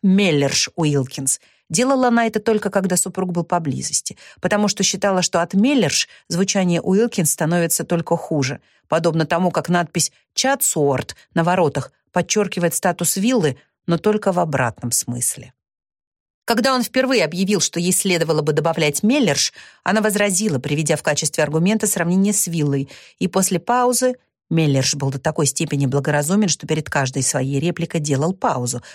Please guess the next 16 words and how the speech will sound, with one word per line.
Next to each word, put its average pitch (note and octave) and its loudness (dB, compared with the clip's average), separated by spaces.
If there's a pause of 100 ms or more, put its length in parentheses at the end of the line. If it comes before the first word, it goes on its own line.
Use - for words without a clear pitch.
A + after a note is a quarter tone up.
(100)
во D#3 2
время D3 0
которой, D#3 0
казалось, D3 -2
снимал D3+ 0
и C#3+ 2
откладывал D3 -2
в - -10
папочку - -2
точную A3 0
мысленную F3 0
копию D3+ -4
того, D3+ 0
что - -4
собирался D3 -2
сказать. C#3+ -4